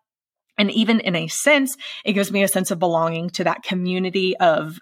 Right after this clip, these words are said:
exercise fanatics and things like that that I belong to. That's the main way I work on the physical part of my attraction. I also do really try and watch what I eat in a healthy way.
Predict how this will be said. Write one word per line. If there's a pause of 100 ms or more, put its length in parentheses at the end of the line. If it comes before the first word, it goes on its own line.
exercise
fanatics (300)
and
things
like
that
that
I
belong
to. (420)
That's
the
main
way
I
work
on
the
physical
part
of
my
attraction.
I (160)
also (280)
do
really
try
and
watch
what
I
eat
in
a
healthy
way.